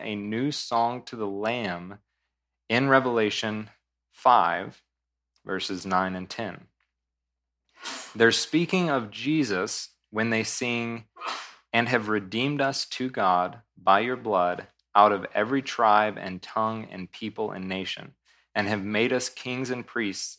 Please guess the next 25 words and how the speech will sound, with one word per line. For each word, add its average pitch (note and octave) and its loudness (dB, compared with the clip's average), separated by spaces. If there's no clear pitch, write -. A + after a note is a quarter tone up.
to G2+ -4
our G2 4
God, A2 2
and G#2 0
we A#2 2
shall A#2 0
reign G2+ -4
on G2 0
the F#2+ -6
earth." F#2+ -4
This B2 -2
is C#3+ 0
why C3 6
I A#2 2
say A#2 -2
they A2 4
identify G2 -2
themselves. F#2 -4
They're A2 2
singing C#3+ -2
this G#2 -2
song G2+ -2
about G2+ 0
being A#2 -6
redeemed F#2+ -6